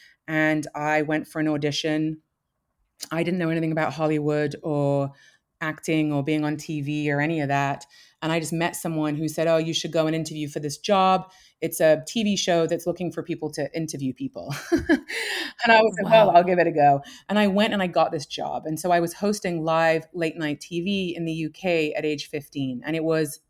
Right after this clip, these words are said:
Speaker 1: one of the
Speaker 2: Oh my
Speaker 1: shows in the
Speaker 2: God.
Speaker 1: U K, yeah. And so I went from kind of being this schoolgirl who went to juvie, who got out, who got a job on T V, and then became a household name. And so then I was growing up in the public eye,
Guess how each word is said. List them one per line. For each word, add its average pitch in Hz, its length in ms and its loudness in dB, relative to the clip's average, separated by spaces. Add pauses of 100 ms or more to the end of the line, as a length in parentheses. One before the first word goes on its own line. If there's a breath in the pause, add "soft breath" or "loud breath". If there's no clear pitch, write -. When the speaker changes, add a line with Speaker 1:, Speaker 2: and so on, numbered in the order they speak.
(360)
Speaker 1:
one 156 140 -14 (140)
of 190 80 -2
the 220 60 -10
Speaker 2:
Oh 254 240 -2
my 185 140 0 (100)
Speaker 1:
shows 208 100 2
in 262 100 -4
the 262 120 2
Speaker 2:
God. 180 80 0
Speaker 1:
U 180 100 0
K, 247 360 -2
yeah. 180 300 4 (600 loud breath)
And 214 160 -2
so 240 80 0
I 233 80 6
went 277 240 6
from 247 140 0
kind 240 160 2
of 214 80 2
being 214 220 4
this 190 160 0
schoolgirl 214 840 4 (100)
who 208 100 -4
went 240 240 0
to 254 100 -4
juvie, 196 640 0 (280 soft breath)
who 185 120 -14
got 226 260 6
out, 185 360 4
who 185 100 -4
got 226 260 4
a 226 60 2
job 202 280 2
on 180 140 2
T 175 220 -6
V, 165 200 -2
and 170 140 -6
then 170 80 -2
became 165 260 -6
a 156 40 -6
household 156 480 -6
name. 131 380 -4 (460 soft breath)
And 185 80 -8
so 190 80 -2
then 220 180 2
I 240 100 4
was 196 160 -2
growing 180 360 -2
up 170 160 -6
in 170 60 -6
the 160 80 -6
public 151 380 -6
eye, 208 500 4